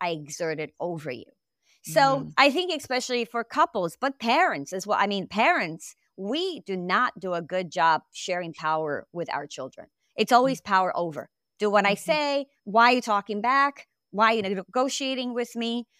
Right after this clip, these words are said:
Speaker 1: And it's fascinating to me that we treat children like that for a good part of their lives. And yet when they become young adults, we tell them, "Learn how to negotiate and have a healthy relationship." Although you haven't practiced it ever, but good luck.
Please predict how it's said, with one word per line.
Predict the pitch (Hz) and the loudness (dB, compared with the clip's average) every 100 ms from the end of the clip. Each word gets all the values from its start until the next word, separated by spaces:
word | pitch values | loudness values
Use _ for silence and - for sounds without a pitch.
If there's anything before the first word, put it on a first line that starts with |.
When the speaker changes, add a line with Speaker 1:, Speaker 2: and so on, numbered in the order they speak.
| - - | -4 0
Speaker 1:
And | 269 | 0
it's | - | 2
fascinating | 254 302 - 254 190 180 | 4 4 4 -2 -2 -4
to | - | -6
me | 185 180 | -6 -2
that | 175 | -2
we | 180 | -2
treat | - 269 311 294 | -8 -8 -8 -6
children | 214 180 175 | -6 -4 -8
like | 156 156 | -8 -4
that | 156 156 - | -4 -4 -6
for | 240 285 - | -4 -4 -4
a | 302 | -4
good | 311 - | -4 -6
part | - 226 | -4 -4
of | 214 | -2
their | 196 170 | -2 0
lives. | 175 208 156 127 196 - _ _ _ - | 2 2 2 -2 -8 -16 _ _ _ 2
And | 254 233 | 4 6
yet | 247 233 - | 6 4 2
when | 214 226 214 | 2 2 4
they | 214 214 | 0 0
become | 208 - 202 196 196 | -6 -2 -2 0 -2
young | 185 185 | -2 -2
adults, | 208 349 453 247 - | 0 0 0 -2 -6
we | 240 233 | -8 -6
tell | 226 196 | 0 0
them, | 190 190 190 190 269 | 2 0 0 -6 -10
"Learn | 180 233 | -4 -2
how | 254 302 | -2 -2
to | |
negotiate | 262 202 226 233 233 202 | -2 -2 -4 -4 -6 -6
and | 185 | -2
have | 180 180 | 0 0
a | |
healthy | 180 196 240 | -4 -6 -6
relationship." | 226 240 269 196 - 143 - _ - | -4 -6 -6 -12 -8 -8 -8 _ -4
Although | 233 247 | 0 2
you | 247 | 4
haven't | 330 427 269 | 4 4 0
practiced | 196 208 - 185 - | 2 2 0 -10 -4
it | 151 | 0
ever, | 196 160 127 185 | 0 0 -8 -4
but | 202 _ - | -4 _ 2
good | 311 | 4
luck. | 277 226 - - | 4 2 0 -20